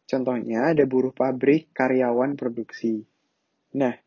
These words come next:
ada juga yang tidak langsung, dia tidak terlibat dalam proses produksi.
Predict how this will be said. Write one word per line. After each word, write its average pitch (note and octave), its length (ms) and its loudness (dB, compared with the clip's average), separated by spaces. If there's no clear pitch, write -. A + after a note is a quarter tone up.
ada C#3 240 0
juga C#3 240 4
yang F#3+ 160 4
tidak D#3 240 6
langsung, D3+ 720 0
dia C#3+ 320 4
tidak C#3+ 320 2
terlibat C3 480 2
dalam C3 240 4
proses C3+ 320 0
produksi. B2 720 0